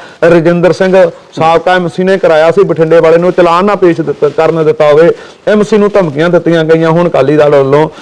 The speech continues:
ਇਹ ਅਕਾਲੀ ਦਲ ਆ, ਇਹ, ਇਹਨਾਂ ਦਾ ਬੰਦਾ ਥਾਪਿਆ ਸੀ, ਕਿਹੜਾ ਪ੍ਰਮਾਣ ਕਰਾਂਗੇ? ਹੁਣ ਜਿਹੜੀ ਜਥੇਦਾਰਾਂ ਦੀ ਗੱਲ ਆ,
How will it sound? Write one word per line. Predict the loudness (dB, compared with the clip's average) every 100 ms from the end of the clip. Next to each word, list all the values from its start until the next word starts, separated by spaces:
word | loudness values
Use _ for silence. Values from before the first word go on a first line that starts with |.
| -20 -10 -2
ਇਹ | 0
ਅਕਾਲੀ | 0 0
ਦਲ | 2 2
ਆ, | -2 -8 -20 _ _ _ _
ਇਹ, | -2 0 2
ਇਹਨਾਂ | 0 2
ਦਾ | -2
ਬੰਦਾ | 0 0 0 0
ਥਾਪਿਆ | -2 -2 -2
ਸੀ, | 0
ਕਿਹੜਾ | 0
ਪ੍ਰਮਾਣ | 0 0 0 0
ਕਰਾਂਗੇ? | 0 0 0 -2 -6 -4
ਹੁਣ | 0
ਜਿਹੜੀ | 2 4 2
ਜਥੇਦਾਰਾਂ | 2 0 0 0 2 0
ਦੀ | 0
ਗੱਲ | 2 2
ਆ, | 0 -2